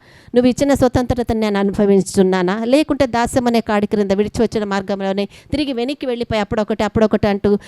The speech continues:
విడిచి వచ్చిన మార్గంలో చేసి కార్యాలు వచ్చి మళ్ళీ నీలో కలుసుకుంటున్నానా?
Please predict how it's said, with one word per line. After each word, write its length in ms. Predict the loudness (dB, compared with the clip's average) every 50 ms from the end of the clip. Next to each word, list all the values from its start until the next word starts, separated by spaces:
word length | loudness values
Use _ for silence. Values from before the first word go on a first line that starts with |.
| -2 2
విడిచి 240 | 2 2 4 4 4
వచ్చిన 240 | 2 2 2 -2 -2
మార్గంలో 440 | 0 0 0 0 0 -2 0 0 0
చేసి 300 | 0 0 -2 -2 -2 -2
కార్యాలు 420 | 0 0 2 2 2 2 2 2
వచ్చి 180 | 2 2 0 -2
మళ్ళీ 260 | -2 -2 -2 -2 0
నీలో 220 | 0 2 2 2
కలుసుకుంటున్నానా? 880 | 0 0 -2 -2 -4 -2 -2 -2 0 0 0 0 0 0 0 0 -2